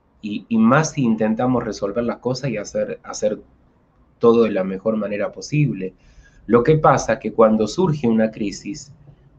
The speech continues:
las personas hacen cosas a-, inadecuadas, empiezan a pelear y pelear y pelear cada vez más con la pareja, sin entender que de esa manera la crisis la van a extender en el tiempo,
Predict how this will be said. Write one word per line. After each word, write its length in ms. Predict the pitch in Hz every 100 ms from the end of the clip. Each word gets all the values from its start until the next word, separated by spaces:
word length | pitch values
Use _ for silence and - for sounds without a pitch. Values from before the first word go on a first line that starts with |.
| _ _ _
las 220 | - 113
personas 640 | - 120 - 135 110 110 -
hacen 320 | 123 131 120 110
cosas 380 | 120 113 -
a-, 140 | 101 -
inadecuadas, 1080 | 113 110 104 98 95 107 92 90 90 - _
empiezan 540 | 117 113 160 156 127 110
a 120 | 101
pelear 540 | 95 104 117 113 110
y 120 | - 101
pelear 460 | 104 107 117 113
y 80 | 120
pelear 320 | 135 135 147
cada 220 | 151 139
vez 160 | 120 117
más 200 | 127 120
con 200 | - 98
la 140 | 98
pareja, 520 | 95 101 95 - 95 - _ _ - -
sin 260 | - 170 175
entender 480 | 156 135 139 139
que 200 | 131 131
de 200 | 131 127
esa 240 | 156 151 135
manera 420 | 123 123 110 107
la 180 | 110 107
crisis 360 | 135 147 123
la 140 | 117 107
van 200 | 120 123
a 40 |
extender 520 | 113 - 104 107 135
en 140 | 127 110
el 160 | 101
tiempo, 600 | 98 104 95 92 101 101